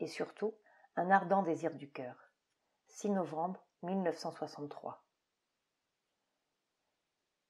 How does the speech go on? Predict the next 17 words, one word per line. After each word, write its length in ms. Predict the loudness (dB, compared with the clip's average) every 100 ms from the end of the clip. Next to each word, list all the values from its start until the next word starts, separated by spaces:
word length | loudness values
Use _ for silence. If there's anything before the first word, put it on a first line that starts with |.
| _ _ _ _ _ _
Le 120 | 0
monde 280 | 6 8 10
entier 480 | 6 4 6 8 8
est 60 |
dans 200 | 2 2
un 60 | 0
processus 640 | 2 2 2 -10 -4 -4
de 80 | -4
transformation 760 | -2 -2 -2 0 4 2 2 -4
progressive. 680 | 0 -2 0 -6 -8 -14 -16 -20 _ _ _ _ _ _ _
Si 200 | -8 -2
vous 220 | 0 2
entreprenez 580 | 2 4 2 4 4 6
la 140 | 6 4
discipline 560 | 2 -4 -2 0 0
du 100 | 0
yoga, 480 | -2 0 0 0